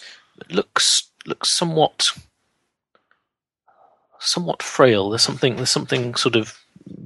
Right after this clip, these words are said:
broken about him. And he, um, he watches you for a bit, and then he, he starts to walk towards you.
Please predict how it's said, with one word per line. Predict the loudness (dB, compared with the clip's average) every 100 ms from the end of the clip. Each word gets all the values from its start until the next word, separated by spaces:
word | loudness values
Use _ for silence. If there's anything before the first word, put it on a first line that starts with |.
| -20 _
broken | 8 8 8 0
about | 2 2 2 0
him. | -4 -8 -20 _ _ _ -20 -20 -20 -20 -20 -20 -20 _ _ -14
And | -8 -6
he, | -2 2 4
um, | 2 0 -4 -10 _ _ _ _ _ _ _
he | -14 -12
watches | -8 -8 _ -2 0 0
you | 2 2 0
for | -4 -4 0
a | 2
bit, | 2 2 0
and | 2
then | 2
he, | 0 -2 -2
he | 0
starts | 6 6 4
to | -2
walk | -2 -2
towards | 0 0 0
you. | -4